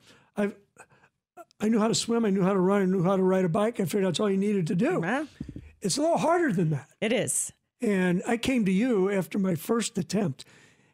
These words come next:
Speaker 1: and
Speaker 2: Yeah.
Speaker 1: said, "Angela, I thought I knew how to swim, but that was the hardest part."
Speaker 2: I think for most people, swimming is the hardest, uh, leg of, of the triathlon.
Speaker 1: Well, especially in open water.
Speaker 2: Yeah. It's much different than being in a pool, for sure.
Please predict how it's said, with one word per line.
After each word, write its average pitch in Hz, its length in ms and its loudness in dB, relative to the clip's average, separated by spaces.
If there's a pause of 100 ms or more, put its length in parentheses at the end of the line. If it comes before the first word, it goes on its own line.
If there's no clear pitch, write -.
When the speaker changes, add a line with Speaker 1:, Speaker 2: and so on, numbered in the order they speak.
(120)
Speaker 1:
and 208 100 0
Speaker 2:
Yeah. 269 80 2
Speaker 1:
said, 196 360 0
"Angela, 202 420 0 (380)
I 220 120 -2
thought 233 160 0
I 208 80 2
knew 190 140 2
how 185 80 2
to 175 80 0
swim, 208 360 0
but 185 160 -2 (500)
that 233 140 0
was 185 140 0
the 170 120 0
hardest 175 380 0
part." 131 220 -8 (300)
Speaker 2:
I 208 100 -4
think - 220 -6
for - 80 -10
most 180 240 -4
people, 147 300 -4
swimming 143 360 -4
is 143 120 -4
the 147 80 -6
hardest, 139 560 -8
uh, - 360 -10 (340)
leg 135 380 -4 (600)
of, 147 280 -2 (100)
of 139 120 -4
the 139 80 -6
triathlon. 120 680 -8
Speaker 1:
Well, 240 240 0
especially 247 400 -2
in 202 80 0
open 202 260 -2
water. 185 340 -2
Speaker 2:
Yeah. 156 180 -2 (340)
It's - 180 -2
much 220 260 0
different 180 360 -4
than 165 180 0
being 151 320 0
in 139 60 -2
a 131 40 -4
pool, 120 360 -8
for 156 120 -6
sure. - 300 -8